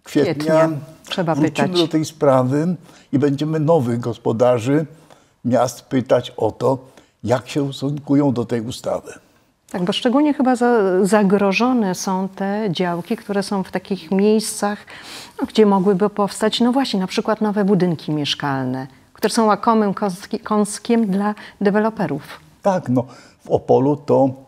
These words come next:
Speaker 1: działkowiec opolski, który nagle znalazł się w środku miasta.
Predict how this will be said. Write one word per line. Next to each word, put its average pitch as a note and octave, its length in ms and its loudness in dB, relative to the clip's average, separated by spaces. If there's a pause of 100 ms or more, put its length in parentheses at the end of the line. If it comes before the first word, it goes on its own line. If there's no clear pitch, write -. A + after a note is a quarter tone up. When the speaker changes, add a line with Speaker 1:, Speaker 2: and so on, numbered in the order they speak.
(260)
Speaker 1:
działkowiec C3+ 460 0
opolski, D3+ 520 -2
który B2+ 440 -2 (460)
nagle B2+ 400 0
znalazł B2+ 400 -6
się C#3+ 120 -2
w - 80 -10
środku C#3 400 -2
miasta. C#3+ 500 0